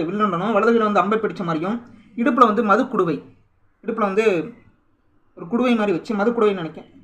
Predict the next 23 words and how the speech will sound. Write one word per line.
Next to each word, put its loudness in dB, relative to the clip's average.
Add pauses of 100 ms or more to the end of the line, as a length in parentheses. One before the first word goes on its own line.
அந்த 2
ஒரு 4
விஷயத்தோட 2
வந்து 0
அந்த 0
சிலை -2
அமைக்கப்பட்டிருக்கு. -4 (680)
சிலையோட 4
வெளிப்புறம் -4
வந்து -2
மூணு 0
பக்கத்துலயும் -2
வந்து -2
பாத்தீங்கன்னா, -2 (800)
தமிழ் 2
வட்டெழுத்து 2
கல்வெட்டு -2
வந்து -4
பொறிக்கப்பட்டிருக்கு. -4 (1300)
அதுல 6 (800)
எழுத்துக்கள்லாம் 6
சிதைஞ்சு 2
போயிருந்தாலும், 0